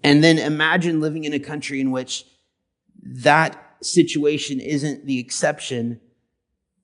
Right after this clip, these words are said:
but it's the rule, that every single person in that nation is feeling the same way.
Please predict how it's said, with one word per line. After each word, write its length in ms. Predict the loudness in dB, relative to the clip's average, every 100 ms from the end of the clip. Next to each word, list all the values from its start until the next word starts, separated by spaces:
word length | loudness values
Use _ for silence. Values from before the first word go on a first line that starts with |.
| _ _ _ _
but 140 | 0 2
it's 200 | 2 0
the 140 | -2
rule, 400 | -2 -2 -6 -12 _ _
that 180 | -8 -6 2
every 380 | 2 4 2
single 320 | 0 -2 -4 -4
person 420 | -6 -6 -4 -4
in 120 | -4
that 180 | -6 -8
nation 400 | -10 -10 -12 -14
is 160 | -14
feeling 340 | -6 -4 -4 -8
the 80 | -10
same 300 | -10 -10 -12
way. 260 | -16 _